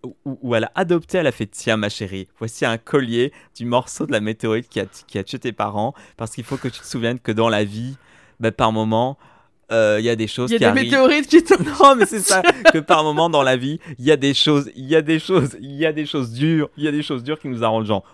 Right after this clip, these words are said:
Speaker 1: oui, tante, j'avais besoin d'un collier pour me rappeler de ça. <laughs> Bon, bref,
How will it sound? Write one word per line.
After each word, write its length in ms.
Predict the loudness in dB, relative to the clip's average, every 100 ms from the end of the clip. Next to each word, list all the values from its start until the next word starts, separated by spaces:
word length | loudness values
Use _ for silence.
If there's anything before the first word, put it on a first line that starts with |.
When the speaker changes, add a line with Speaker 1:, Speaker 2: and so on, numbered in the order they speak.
| -12
Speaker 1:
oui, 320 | -6 -6 -4
tante, 220 | -2 0
j'avais 180 | 0 -2
besoin 380 | -2 0 2 2
d'un 120 | 2
collier 360 | 2 0 2 0
pour 180 | 0
me 60 | 4
rappeler 300 | 2 4 0
de 60 | -2
ça. 340 | -4 0 0 -2 _ -18 -12 -12 _ -14 -14 _ _ _ -20 _ _ _ _ _ _ -4 0
<laughs> 960 | 0 -2 -6 -4 -6 -10 -14 -14 -12
Bon, 180 | -4 -2
bref, 260 | 0 -2